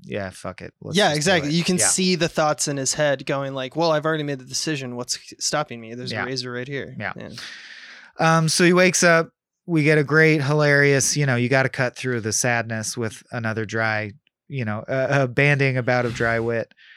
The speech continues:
Speaker 1: So we
Speaker 2: Mm.
Speaker 1: have, uh,
Speaker 2: The
Speaker 1: the
Speaker 2: suicide note.
Speaker 1: revelation that he wrote a suicide note right after he woke up. So after he realized he wasn't gonna die, he woke up in the hospital. He wrote a suicide note and he says, "That kind of explains it all."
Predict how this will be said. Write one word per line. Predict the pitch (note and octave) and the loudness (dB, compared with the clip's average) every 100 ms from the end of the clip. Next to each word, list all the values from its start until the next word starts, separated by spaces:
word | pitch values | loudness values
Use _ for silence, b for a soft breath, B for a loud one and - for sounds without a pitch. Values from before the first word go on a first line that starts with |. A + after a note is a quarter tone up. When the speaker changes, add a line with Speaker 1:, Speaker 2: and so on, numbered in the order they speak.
| B B | B B
Speaker 1:
So | - C3 A#2+ | -2 2 2
we | A#2 | 2
Speaker 2:
Mm. | A#2 | 2
Speaker 1:
have, | A#2 A2+ A2 A2 - _ _ _ | 2 0 -4 -8 -20 _ _ _
uh, | A#2+ G#2+ G#2+ G#2+ A2 | -6 -4 -4 -6 -8
Speaker 2:
The | - - | -10 -10
Speaker 1:
the | |
Speaker 2:
suicide | C#3 D3+ D#3 | -6 2 4
note. | D3+ | 6
Speaker 1:
revelation | E3 D#3 D#3+ D#3 D#3 E3 D3 | 6 6 4 4 4 2 0
that | C3+ | -2
he | C#3 | -2
wrote | C3+ C#3+ D3 | 0 0 0
a | C3+ | 0
suicide | - D#3 D3+ D3 B2+ B2 | 0 0 0 2 0 0
note | B2+ B2+ B2 - _ b b _ - | -4 -6 -6 -10 _ b b _ -2
right | C3 C#3+ | 2 4
after | C#3 C3+ - B2+ | 4 2 0 -4
he | B2 | -4
woke | A2+ A2+ A2 | -4 -4 -4
up. | A#2 A#2+ G#2 _ B B B | -2 -2 -4 _ B B B
So | - F3 E3 | -2 2 4
after | E3 E3 D3 | 4 2 0
he | E3+ | 2
realized | E3+ E3 D#3 C#3 B2 | 4 4 4 2 0
he | C3 | -2
wasn't | B2+ C#3 C3 | 0 0 -2
gonna | B2 A#2 | -6 -2
die, | A#2+ A#2 G2+ G#2+ | 0 0 -2 -4
he | A#2 | -8
woke | A#2 A#2+ A2+ | -6 -6 -6
up | A#2 | -8
in | A#2 | -8
the | |
hospital. | A2 A2+ - G#2+ G#2 B B B B B B | -6 -6 -8 -8 -10 B B B B B B
He | D3 | 0
wrote | C#3+ C#3+ | 2 4
a | C3 | 2
suicide | C#3 C3 B2 A2 G#2 | 0 0 0 -2 -4
note | A2 A2+ A#2 | -8 -10 -10
and | A#2+ | -10
he | A2 | -6
says, | - A#2 A2 | -4 -4 -2
"That | C3 | -4
kind | - B2+ A#2 | -2 -2 -4
of | |
explains | G#2+ - - A#2+ A2+ | -6 -10 -8 -8 -6
it | A2 | -6
all." | A2 A2 G#2 | -4 -4 -6